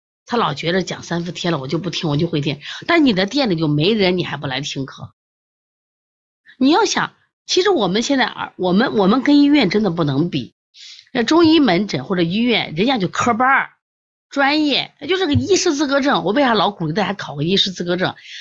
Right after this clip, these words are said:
你开了门诊，你知道门诊多挣钱了。我真的见了很多医生，因为我们现在跟医生多合作嘛，他要给咱专场学员推荐。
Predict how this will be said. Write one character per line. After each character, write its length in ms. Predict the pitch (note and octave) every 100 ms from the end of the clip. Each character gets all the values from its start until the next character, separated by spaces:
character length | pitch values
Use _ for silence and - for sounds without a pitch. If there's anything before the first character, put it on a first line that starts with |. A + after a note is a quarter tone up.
| -
你 140 | A#3+
开 280 | A3+ - D#4
了 120 | D4+
门 240 | G3+ E3+ G#3+
诊， 160 | F#3+
你 60 | D3+
知 80 | E3+
道 100 | C#3+
门 220 | C#3+ E3
诊 120 | C#3+
多 140 | C3+ C#3+
挣 180 | D3
钱 260 | C3 C3 G#2+
了。 160 | - _ _ - -
我 140 | A3 G#3
真 160 | D#4+
的 100 | D#4
见 220 | A#3+ C4+
了 100 | F#3
很 220 | D#3+ D3 C3+
多 140 | F#3+
医 120 | F3+
生， 220 | D3 C#3+
因 140 | F#3 C4
为 60 | C4+
我 100 | D3+
们 120 | F3
现 160 | G3+
在 100 | F#3+
跟 180 | E3+ F#3
医 80 | G3
生 160 | F#3+ G3
多 100 | F#3+
合 240 | - D3+
作 220 | E3+ E3
嘛， 160 | A#2+ - _ _
他 120 | - G3
要 40 |
给 80 | D#3
咱 240 | C#3 E3+ F3+ - - - -
专 140 | F3+
场 80 | F3
学 140 | F3+ E3
员 80 |
推 140 | D#3+ E3
荐。 180 | D3